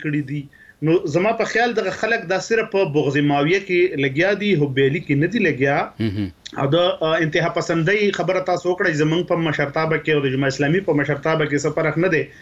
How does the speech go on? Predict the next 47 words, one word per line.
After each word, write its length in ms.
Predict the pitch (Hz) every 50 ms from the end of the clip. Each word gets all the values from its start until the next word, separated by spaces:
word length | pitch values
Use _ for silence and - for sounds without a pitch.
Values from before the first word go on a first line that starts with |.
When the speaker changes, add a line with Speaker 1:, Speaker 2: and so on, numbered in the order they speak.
| - - - - - -
Speaker 1:
نو 60 | 151 147
که 80 | 170
دا 120 | 160 180 180
موجوده 420 | 185 190 190 160 190 202 240 262
لهر 300 | 247 240 233 240 240 226
تاسو 400 | 226 226 220 214 214 208 - 220
وګورئ، 420 | 233 202 - 202 175 165 165 185 226 - - - - - - _
آ، 140 | 147 156 165
د 100 | 165 165
پی 160 | 160 - 190
ټی 220 | 175 147 170 196 208
آی 260 | 214 214 214 208 202
څومره، 300 | 202 - 214 208 202 196
آ، 400 | 196 190 185 190 185 160 156 156
آ، 20 | 160 156 151 156 156 156 156 151 151 151 147 151
وزیران 560 | 160 151 151 143 151 165 180 190 190 185 160
چې 100 | - 165
دي، 200 | 156 151 156 147
څومره 280 | - - 180 180 175
مشرتابه 560 | 170 165 160 - 156 147 - 175 165 160 160 156
ډله 180 | 165 160 160
چې 100 | 156 -
دا 180 | 151 151 151 147
دي 140 | 139 156 160
طالبانو 520 | - 151 143 143 147 147 165 165 160 156
ته 140 | 143 - 135
بتې 340 | 127 143 147 - - 185 190
ورکوي، 400 | 175 165 147 - - 131 120 107 - - - - - - -
او 140 | 143 147 147
صرف 380 | 147 - 214 220 220 214 - 208
عوامي 560 | 208 208 202 160 151 156 151 147 160 208 247
نشنل 320 | 214 208 170 - 170 156
پارټۍ، 340 | 147 156 151 147 147 190 185
ایمل 340 | 185 175 156 160 175 180 180
ولی 200 | 170 160 151 147
خان 300 | - - 170 170 170 165
او 100 | 156 139
زمونږ 280 | 135 139 147 156 160
د، 40 | 156
آ، 380 | 156 156 156 143 139 135 135 131
س-، 340 | - - 147 - 143 135 135
بابک 340 | 131 131 135 135 165 156 -
صاحب 180 | - 170 151 139 131 - - - - - - - -
او 100 | 143 147
زمونږ 220 | 156 196 240 233
د 40 | 208
پارټۍ 340 | - 196 185 180 196 214